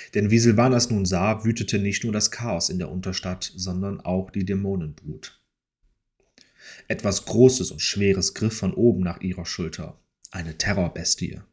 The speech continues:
Der geflügelte Dämon schloss die Klauen um ihr Fleisch, nur um erschrocken zu fauchen, als seine Krallen abrutschten,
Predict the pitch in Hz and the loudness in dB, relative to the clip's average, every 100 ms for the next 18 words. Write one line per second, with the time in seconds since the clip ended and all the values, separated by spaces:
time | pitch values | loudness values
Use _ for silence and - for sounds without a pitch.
0 | _ _ - - - 101 98 95 117 127 | _ _ -20 -20 -6 0 2 4 8 8
1 | 120 110 104 107 95 90 - 98 104 92 | 8 8 6 4 4 2 -2 -4 -4 -4
2 | - 107 95 78 - - - - 87 78 | 0 0 0 -4 -12 -16 -10 -4 -4 -4
3 | - - _ _ _ 104 101 107 110 113 | -8 -12 _ _ _ -4 -2 0 -2 -4
4 | 104 - 117 117 95 - 92 - 95 110 | -4 -4 -4 -4 -6 -6 -8 -4 0 0
5 | - 85 - _ _ _ 90 92 90 90 | -2 -8 -10 _ _ _ -4 0 0 -2
6 | - 107 98 92 - 107 - 95 - - | -2 -2 -2 -2 -2 -4 0 0 0 -4
7 | 107 - | -6 -8